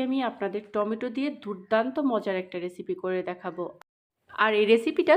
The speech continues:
ছোট থেকে বড় সবাই খুবই পছন্দ করবে। আসছে রমজান মাসে ইফতারিতে টক ঝাল মিষ্টি, এই রেসিপিটা সবাই ইফতারিতে রাখতে পারেন।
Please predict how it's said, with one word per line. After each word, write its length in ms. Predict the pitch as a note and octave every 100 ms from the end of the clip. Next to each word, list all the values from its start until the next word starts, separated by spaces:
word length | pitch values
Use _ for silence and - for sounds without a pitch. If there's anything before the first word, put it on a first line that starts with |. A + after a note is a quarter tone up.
| -
ছোট 140 | D4 A3+ A3+
থেকে 180 | A3+ G#3+ G3
বড় 160 | G#3+ D#4+ -
সবাই 260 | D4 C4 A#3+ A#3
খুবই 220 | G#3+ G3 G3
পছন্দ 340 | F#3+ G3+ F#3 F#3
করবে। 280 | F3 E3+ F3 - _ _ _ _ _ _ _ _ -
আসছে 280 | A3+ A#3+ D4 C4+
রমজান 320 | A3+ G#3+ A#3 A#3+
মাসে 200 | C4+ D4+ - A3+
ইফতারিতে 480 | - A#3 A#3 A#3 D4+ G#4 -
টক 160 | G#3+ G3+ -
ঝাল 160 | A#3 A3 A3
মিষ্টি, 320 | A3 - D4 G4 -
এই 80 | G4 G4
রেসিপিটা 500 | - A3 B3 B3+ D4 E4+ -
সবাই 280 | G3+ G3+ - G3
ইফতারিতে 420 | - A3 A3+ C#4+ D#4
রাখতে 260 | - - F3+
পারেন। 240 | E3 E3